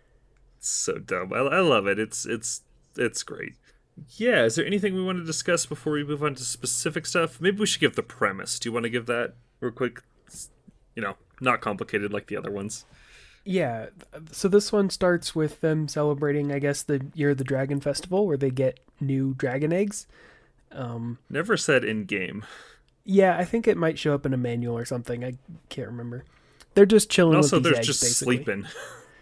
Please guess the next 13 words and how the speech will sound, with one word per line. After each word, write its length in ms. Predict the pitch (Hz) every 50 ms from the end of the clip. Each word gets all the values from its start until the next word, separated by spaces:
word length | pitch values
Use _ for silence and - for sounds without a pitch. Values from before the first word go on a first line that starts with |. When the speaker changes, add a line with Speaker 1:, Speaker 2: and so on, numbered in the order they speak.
| _ _ -
Speaker 2:
Yeah, 200 | 165 151 131 123
they're 140 | 135 160 165
sleeping 360 | - - 185 170 175 170 160
with 120 | 156 139
the 160 | 135 143 135
eggs. 240 | 127 123 123 - - - - - - - - - - - - _ _ _ _ _ _ -
Uh, 220 | 175 165 156 151
so 160 | 147 - 170
the 100 | 151 160
sorceress 600 | 151 - - 226 247 233 - 170 151 143 147 - -
sends 640 | - - - 170 160 156 156 156 151 135 - - -
Bianca, 800 | - 151 151 135 165 160 151 143 143 143 139 - 143 143 160 180 165 -
her 320 | - 160 147 143 139 139